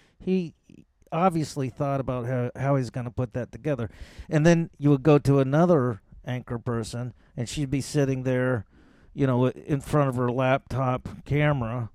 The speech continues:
without a mic, and you go, "Oh, shit," you know, they did, they, you know, one guy gets it,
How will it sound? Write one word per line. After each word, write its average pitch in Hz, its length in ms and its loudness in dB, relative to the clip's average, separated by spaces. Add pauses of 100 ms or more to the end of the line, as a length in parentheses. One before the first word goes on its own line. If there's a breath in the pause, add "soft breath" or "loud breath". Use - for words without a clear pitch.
(100)
without 131 400 2
a 117 40 -2
mic, 127 480 -2
and 123 120 -6
you 123 80 -6
go, 117 340 -8
"Oh, 180 260 0
shit," - 600 -12
you 117 100 -10
know, 113 140 -6
they 135 140 -4
did, 120 180 -14 (560 loud breath)
they, 147 220 0 (120)
you 147 160 -4
know, 110 300 -8
one 170 300 2
guy 175 160 2
gets 170 240 -4
it, 170 160 -2